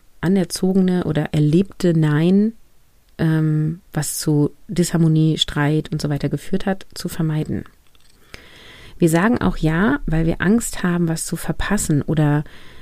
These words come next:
wir haben Angst vor Folgeschäden. Was meine ich damit? Also wenn du im Beruf zum Beispiel eine Aufgabe ablehnst, weil du gerade zu viel zu tun hast, ne? Und dann sagst du halt, "Oh nee, dieses Projekt kann ich nicht annehmen oder diese Aufgabe kann ich nicht auch noch übernehmen, dann bekomme ich die anderen Aufgaben innerhalb meines Zeitkontingents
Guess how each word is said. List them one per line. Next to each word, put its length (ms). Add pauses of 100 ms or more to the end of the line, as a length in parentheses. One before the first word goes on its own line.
(120)
wir 120
haben 140
Angst 260
vor 160
Folgeschäden. 760
Was 160
meine 200
ich 120
damit? 400
Also 200
wenn 120
du 180
im 140
Beruf 340
zum 140
Beispiel 260
eine 80
Aufgabe 380
ablehnst, 500
weil 80
du 80
gerade 440
zu 120
viel 160
zu 120
tun 280
hast, 220
ne? 120
Und 60
dann 140
sagst 180
du 60
halt, 160 (340)
"Oh 100
nee, 200
dieses 280
Projekt 300
kann 160
ich 80
nicht 160
annehmen 220
oder 100
diese 160
Aufgabe 260
kann 160
ich 120
nicht 180
auch 80
noch 120
übernehmen, 440 (440)
dann 220
bekomme 460
ich 240
die 100
anderen 240
Aufgaben 420
innerhalb 380
meines 320
Zeitkontingents 1200